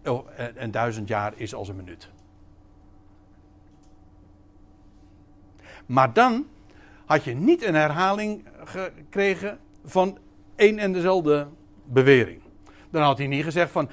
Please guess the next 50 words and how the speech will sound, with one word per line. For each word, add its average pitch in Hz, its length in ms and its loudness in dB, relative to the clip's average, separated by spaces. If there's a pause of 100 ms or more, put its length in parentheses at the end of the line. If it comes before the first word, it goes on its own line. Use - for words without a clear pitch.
(220)
"Hé, 139 360 -8
één 302 360 4
dag 262 380 4
is 160 200 -2
bij 120 160 2
de 113 60 0
Heer 139 320 4
als 120 180 -6
duizend 104 360 -2
jaar." 123 260 -4
En 220 100 -10
dan 190 100 0
had 135 100 -4
hij, 117 180 -10 (640)
als - 280 -6 (120)
de 123 140 -8
Heer, 127 160 -4
als 165 180 -4
hij 156 200 -4
bedoelde 151 320 -4
te 139 120 -12
zeggen 139 240 -6
van, 127 160 -6
"Ja, 113 220 -6 (160)
bij 110 120 -8
de 107 80 -10
Heer 113 180 -8
bestaat 101 260 -12
er 101 60 -14
geen 98 160 -16
tijd, 104 300 -6
dat 101 160 -18
is, - 240 -20 (100)
dat - 100 -20
telt 120 240 -12
voor 113 120 -14
hem 104 160 -10
niet." 104 180 -16 (200)
Dan 160 120 -4
had 135 100 -4
hij 123 100 -6
moeten 113 200 -6
zeggen, 117 340 -10 (300)
"En 104 160 -10
duizend 127 340 -2
jaar 110 220 -4
is 101 120 -14
als 90 140 -14
een 95 80 -16
minuut." 85 320 -20